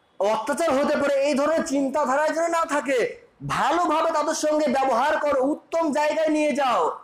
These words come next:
ইসলামের বাণী তাদেরকে শোনাও। আমরাই তো ভালো নয়, কি করে হবে? যাই হোক, সংক্ষেপে যাই,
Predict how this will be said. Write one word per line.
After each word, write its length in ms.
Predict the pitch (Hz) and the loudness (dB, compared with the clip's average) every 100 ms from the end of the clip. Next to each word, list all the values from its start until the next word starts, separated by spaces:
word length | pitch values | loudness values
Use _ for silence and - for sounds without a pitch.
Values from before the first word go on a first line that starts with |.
| - _ _ - | -20 _ _ -4
ইসলামের 460 | 240 277 302 302 | -2 0 0 2
বাণী 260 | 269 285 302 | 2 2 2
তাদেরকে 300 | 302 302 302 | 0 0 0
শোনাও। 680 | - 302 330 349 294 175 131 - - _ _ _ _ _ _ _ _ _ _ _ _ _ _ _ | 0 0 2 2 2 0 -2 -10 -20 _ _ _ _ _ _ _ _ _ _ _ _ _ _ _
আমরাই 340 | - 143 160 202 | -6 -2 0 0
তো 80 | 277 | -2
ভালো 220 | 202 135 | -2 -2
নয়, 180 | 117 113 - _ _ | -4 -10 -16 _ _
কি 80 | 170 | -6
করে 160 | 143 123 | -4 -4
হবে? 240 | 110 113 - - | -6 -10 -14 -4
যাই 120 | 147 | -2
হোক, 100 | 135 | -2
সংক্ষেপে 340 | - 170 156 | -2 -4 -2
যাই, 140 | 135 | -4